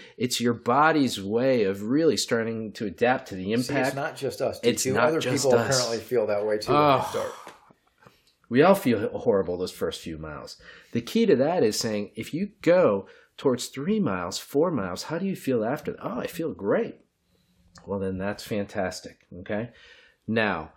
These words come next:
Speaker 1: with that, there's a few things to be said. If you're running and you feel a sharp stab, let's say in your calf,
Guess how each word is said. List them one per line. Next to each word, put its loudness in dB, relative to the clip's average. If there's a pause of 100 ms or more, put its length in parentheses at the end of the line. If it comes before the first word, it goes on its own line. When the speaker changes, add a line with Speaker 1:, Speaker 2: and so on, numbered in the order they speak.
(840)
Speaker 1:
with 0
that, 2
there's 4
a 0
few 2
things -2
to -12
be -6
said. -6 (640)
If 0
you're 6
running 4
and 0
you 0
feel 4
a 2
sharp 2
stab, 0 (280)
let's -4
say 2
in -2
your 0
calf, -8